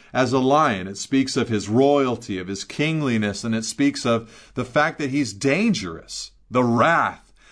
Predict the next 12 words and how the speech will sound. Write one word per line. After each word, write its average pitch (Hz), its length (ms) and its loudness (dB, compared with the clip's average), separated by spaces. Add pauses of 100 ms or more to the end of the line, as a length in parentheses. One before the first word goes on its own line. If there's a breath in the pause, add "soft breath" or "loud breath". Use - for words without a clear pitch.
(140 soft breath)
that 123 240 2
is 123 220 0
in 131 240 0
Christ. 98 720 -2 (800 soft breath)
And 175 180 2
of - 140 -2
course, 120 640 -4 (320 soft breath)
that 156 320 2
roar 143 680 4
of 120 260 0
that 127 280 2
lion 139 720 0